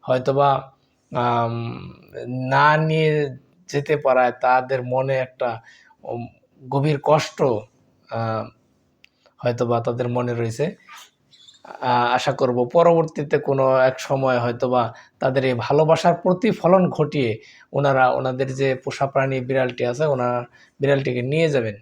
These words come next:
তো এই বিষয় নিয়ে, আ, কথা বলার আমার একটাই উদ্দেশ্য, আসলে পোষা প্রাণীর প্রতি আমাদের যে ভালোবাসা, এই ভালোবাসা আসলে আমি,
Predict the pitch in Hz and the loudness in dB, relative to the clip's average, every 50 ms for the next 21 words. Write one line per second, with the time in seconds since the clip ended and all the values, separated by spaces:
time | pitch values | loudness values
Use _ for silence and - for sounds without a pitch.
0 | _ _ _ _ _ _ _ _ _ _ _ - 135 143 165 180 190 175 196 - | _ _ _ _ _ _ _ _ _ _ _ -2 0 2 2 4 4 4 2 2
1 | - 208 202 196 196 196 202 202 202 196 - 143 143 143 143 - 156 143 - 165 | 2 2 2 2 2 2 2 2 2 2 2 2 0 0 0 0 0 0 2 2
2 | 160 165 165 165 165 165 165 165 160 - - 147 - - 180 170 156 143 131 127 | 4 4 4 4 4 4 4 2 0 -4 -6 -6 -4 -2 0 2 2 0 0 -2
3 | 131 123 - - 135 139 - - - - 156 151 160 160 160 - - _ _ _ | -4 -4 -4 -4 -4 -4 -4 -6 -8 -6 -2 0 0 0 -2 -4 -12 _ _ _
4 | _ _ - - - - - 175 - 165 165 165 156 165 160 156 156 - 156 156 | _ _ -6 -4 0 2 2 2 4 4 2 2 2 2 0 0 0 0 2 2
5 | 147 131 131 139 139 147 135 135 143 135 120 - - 135 156 151 143 123 107 123 | 2 2 2 2 2 2 2 2 0 0 0 0 2 4 6 6 6 4 2 0
6 | 120 123 131 - 143 131 120 117 135 151 151 151 151 - 156 139 135 - - 151 | -2 -2 -4 -4 -6 -4 -2 0 2 4 4 2 2 2 0 0 0 0 0 0
7 | 151 147 151 156 156 156 | 2 2 2 0 -2 -2